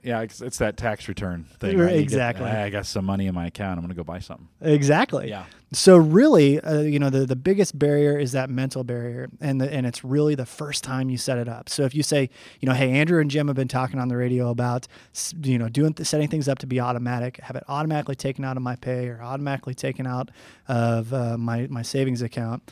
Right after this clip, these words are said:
Speaker 2: it's really that first step doing it. It's ripping the Band-Aid off, if you will.
Speaker 1: Yeah.
Speaker 2: <laughs> It's, you know, that first time it comes out, because then after that, you're not even gonna notice it.
Speaker 1: Yeah.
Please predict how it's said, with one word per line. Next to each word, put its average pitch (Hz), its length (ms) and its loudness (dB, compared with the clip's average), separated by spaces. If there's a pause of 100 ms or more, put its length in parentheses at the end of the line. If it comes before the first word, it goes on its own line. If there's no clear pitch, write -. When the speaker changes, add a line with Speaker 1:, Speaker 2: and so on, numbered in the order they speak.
(220)
Speaker 2:
it's - 220 -6
really 165 160 4
that 131 200 0
first - 540 -4
step - 480 -8
doing 123 240 -4
it. 123 160 -12 (100)
It's - 140 -12
ripping 170 400 4
the 160 80 4
Band-Aid 135 420 4
off, 117 220 -4
if 117 140 -8
you 113 100 -4
will. 117 360 -6
Speaker 1:
Yeah. 82 200 -10
Speaker 2:
<laughs> - 40 -20 (220)
It's, 180 240 4
you 165 120 4
know, 135 180 2 (200)
that - 200 -2
first - 380 4
time 175 240 -2
it 160 100 -8
comes 139 240 -2
out, 131 200 0
because 139 260 -2
then 175 100 -2
after 170 240 -4
that, 151 260 -2
you're 135 140 -8
not 135 280 -6
even 135 180 -4
gonna 127 200 -4
notice 117 400 -6
it. - 220 -18 (140)
Speaker 1:
Yeah. 76 180 -10